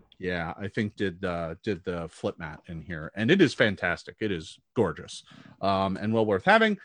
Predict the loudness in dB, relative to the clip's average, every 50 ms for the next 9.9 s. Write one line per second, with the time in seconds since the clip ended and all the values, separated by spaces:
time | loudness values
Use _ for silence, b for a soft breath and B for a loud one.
0 | b b b b b b b 6 8 8 8 6 6 6 6 8 10 10 10 8
1 | 8 6 6 4 4 2 2 2 2 4 4 2 2 2 4 4 4 4 4 2
2 | 4 4 4 4 4 2 2 2 2 2 4 4 2 0 -2 _ _ _ _ _
3 | _ _ _ _ 4 4 8 8 6 6 6 4 2 2 2 0 0 0 0 0
4 | 0 0 0 0 0 -2 -4 0 0 2 2 4 2 2 2 0 -2 0 2 4
5 | 4 4 4 4 2 0 -2 -4 -6 -4 0 4 4 6 8 8 6 6 4 0
6 | -6 -2 0 0 0 0 0 0 2 2 4 4 2 2 2 -2 -2 2 2 4
7 | 2 2 -2 -6 b b b b b _ 0 4 6 6 6 8 6 4 4 2
8 | -4 -10 -18 -20 0 4 4 4 4 4 0 -4 -6 -8 b b b b b b
9 | b -14 -2 2 4 6 6 8 8 6 6 6 4 4 2 0 -2